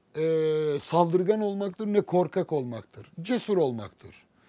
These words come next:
Ne azgın olmaktır, ne iktidarsız olmaktır. E, iffetli olmaktır. Ne, e,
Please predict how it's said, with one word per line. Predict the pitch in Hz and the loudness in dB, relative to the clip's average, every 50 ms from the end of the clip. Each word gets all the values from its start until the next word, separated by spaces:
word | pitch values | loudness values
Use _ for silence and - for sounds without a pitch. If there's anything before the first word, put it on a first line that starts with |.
| _ _ _ _ - | _ _ _ _ 0
Ne | 185 240 247 | 0 0 2
azgın | 165 196 214 220 208 196 190 240 233 | 6 6 6 6 6 2 -2 -6 -4
olmaktır, | 226 220 208 208 208 208 196 - _ 214 220 214 190 196 | -2 -2 -2 -2 -4 -6 -6 -8 _ -6 -6 -6 -6 -4
ne | 202 214 208 208 | -2 -2 -2 -2
iktidarsız | 196 - 190 - - 190 175 190 185 175 131 - 170 160 | -4 -6 -8 -6 -4 0 2 4 2 2 0 -4 -4 -4
olmaktır. | 170 156 143 131 127 117 - _ - - 101 - - _ _ _ _ _ _ _ _ _ _ _ _ 151 | -2 -2 -4 -4 -8 -10 -10 _ -16 -18 -18 -18 -20 _ _ _ _ _ _ _ _ _ _ _ _ -6
E, | 156 156 156 151 151 147 | -4 -4 -4 -4 -6 -6
iffetli | 139 - 226 - - - 233 202 - - 208 | 0 2 2 2 6 6 6 6 6 4 4
olmaktır. | 214 202 196 175 151 131 117 - _ - 190 214 - - _ _ _ _ _ _ _ _ _ _ _ _ | 4 4 2 0 -4 -8 -12 -12 _ -12 -12 -12 -12 -16 _ _ _ _ _ _ _ _ _ _ _ _
Ne, | 170 180 233 254 254 247 | -2 0 2 4 4 2
e, | 233 | 0